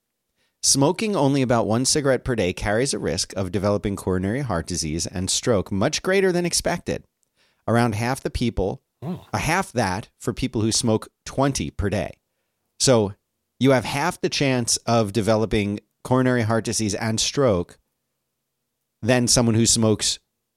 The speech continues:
Speaker 1: a pack a day. And
Speaker 2: Just
Speaker 1: it
Speaker 2: by
Speaker 1: says
Speaker 2: having
Speaker 1: no,
Speaker 2: one a day.
Speaker 1: one a day. No safe level of smoking exists for cardiovascular disease. Smokers should aim to quit instead of cutting down to significantly reduce their risk of these two common major disorders.
Speaker 2: Wow.
Speaker 1: And so this study, so th-,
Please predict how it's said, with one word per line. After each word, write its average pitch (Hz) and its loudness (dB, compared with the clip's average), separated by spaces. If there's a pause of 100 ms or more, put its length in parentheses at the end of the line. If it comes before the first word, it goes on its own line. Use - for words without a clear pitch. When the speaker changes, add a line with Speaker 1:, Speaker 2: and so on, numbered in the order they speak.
(180)
Speaker 1:
a 113 0
pack 117 -4
a 113 2
day. 95 -2 (380)
And - -20
Speaker 2:
Just 185 8
Speaker 1:
it - -10
Speaker 2:
by 151 10
Speaker 1:
says 147 6
Speaker 2:
having 143 8
Speaker 1:
no, 165 6
Speaker 2:
one 143 4
a 110 2
day. - -8 (160)
Speaker 1:
one 131 6
a 127 6
day. 101 -2 (380)
No 143 4
safe 180 2
level 151 2
of 127 -2
smoking 123 0
exists 113 0
for 107 -2
cardiovascular 85 -2
disease. 110 0
Smokers 127 0
should 127 -2
aim 120 -2
to - -10
quit - -2
instead 151 -2
of 147 -4
cutting 135 -2
down 113 -2
to - -4
significantly 104 -2
reduce 92 -2
their 90 -2
risk 82 -4
of 80 -6
these 82 -4
two 82 -4
common 78 -8
major 67 -6
disorders. 80 -6 (160)
Speaker 2:
Wow. - -14 (400)
Speaker 1:
And 85 -4
so 85 -2
this 92 -2
study, 147 4
so 135 4
th-, - -14